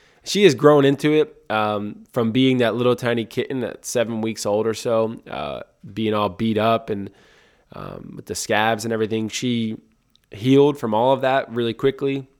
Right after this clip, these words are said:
and has just grown into a very, very large cat. Uh, she's tall, she's really long, and she has gained a ton of <laughs> weight, um, over the years. So she's very agile. She's super athletic and loves to run around and play and,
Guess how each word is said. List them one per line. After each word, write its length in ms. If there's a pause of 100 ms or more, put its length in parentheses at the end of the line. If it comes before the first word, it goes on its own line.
(640)
and 180
has 160
just 200
grown 300
into 280
a 60
very, 360
very 400
large 440
cat. 380 (460)
Uh, 340 (120)
she's 600 (220)
tall, 420
she's 180
really 220
long, 460 (260)
and 500
she 200
has 100
gained 300
a 40
ton 220
of 80
<laughs> 80
weight, 720 (880)
um, 680
over 300
the 100
years. 480
So 240
she's 260
very 280
agile. 640
She's 260
super 300
athletic 500
and 140
loves 260
to 100
run 220
around 380
and 140
play 340
and, 220